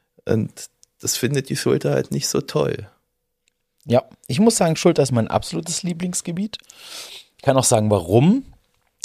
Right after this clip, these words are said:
Speaker 2: Schulter ist brutal komplex, aber wenn du die Schulter mal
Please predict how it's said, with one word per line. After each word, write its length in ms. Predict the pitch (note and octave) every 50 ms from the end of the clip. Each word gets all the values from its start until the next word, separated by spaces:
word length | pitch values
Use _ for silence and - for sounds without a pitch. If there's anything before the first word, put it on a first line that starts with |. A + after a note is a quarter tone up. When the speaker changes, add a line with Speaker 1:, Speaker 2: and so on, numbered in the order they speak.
| - -
Speaker 2:
Schulter 360 | - - - C3 C3 - B2 G#2+
ist 200 | G2 - - -
brutal 480 | - A#2 A#2 - - - G#2 G#2+ A#2
komplex, 760 | - - - G2 F#2+ - F2 F2+ A#2 - - - - - - _ -
aber 540 | - F2+ F#2 F#2+ F#2 F#2+ - G2+ F#2 F2 F#2 F#2+
wenn 360 | G2 F#2 F#2 G2+ G2+ G2 F#2
du 460 | F#2 G2 F2+ F#2 F#2 F#2+ F#2+ F#2+ F#2+ - _ _ _ _ _ _ _ _ _ _ _ _ _ _ _ _ _ _ _ _ _ _ -
die 100 | G#2 F#2+
Schulter 520 | - - - A2+ A2 B2 B2 - C3+ B2
mal 540 | A#2 A2 G#2 G2+ G2+ G#2 G#2 G#2 G#2 G2+